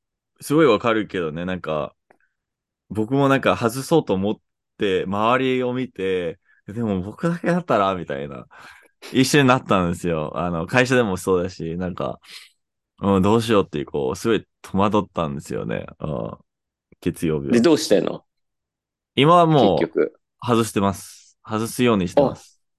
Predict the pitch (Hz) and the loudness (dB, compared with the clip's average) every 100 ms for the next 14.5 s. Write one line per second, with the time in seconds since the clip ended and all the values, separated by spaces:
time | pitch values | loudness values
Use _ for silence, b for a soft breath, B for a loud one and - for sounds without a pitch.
0 | - 95 92 80 73 - _ _ _ - | -4 0 0 0 -2 -6 _ _ _ 2
1 | 123 104 80 - 85 - _ _ _ _ | 6 6 4 2 -4 -6 _ _ _ _
2 | _ 101 98 76 - - - - - 120 | _ -2 -2 -2 -6 -4 -2 -2 2 2
3 | 98 78 - _ _ _ _ _ _ _ | 2 -2 -6 _ _ _ _ _ _ _
4 | _ _ _ _ _ _ _ - 92 - | _ _ _ _ _ _ _ -12 -12 -6
5 | 107 95 87 69 - _ _ - _ - | -6 -4 -6 -6 -10 _ _ -20 _ -2
6 | 120 113 90 - 87 95 90 117 90 - | 4 6 4 0 -6 -2 2 2 2 0
7 | 85 - - - _ 123 147 147 131 127 | -4 -2 -10 -12 _ 0 2 4 4 4
8 | 120 104 101 98 90 92 120 110 120 104 | 2 2 0 -2 -6 -6 -4 -2 -2 -2
9 | 78 - - 131 110 - 147 156 165 175 | -4 -8 -4 -2 -2 0 0 2 0 2
10 | 143 90 - _ _ 101 95 90 85 80 | 2 0 -6 _ _ -6 -4 -2 -4 -4
11 | 78 69 62 55 - - _ _ - 104 | -6 -6 -8 -12 -16 -20 _ _ -8 0
12 | 123 107 64 92 101 120 110 82 76 80 | 0 0 -6 -2 2 4 2 -2 -6 -4
13 | 85 69 - - 80 78 69 - - 110 | -4 -4 -8 -8 -6 -4 -6 -6 0 0
14 | 110 107 101 98 - | 2 0 2 -2 -4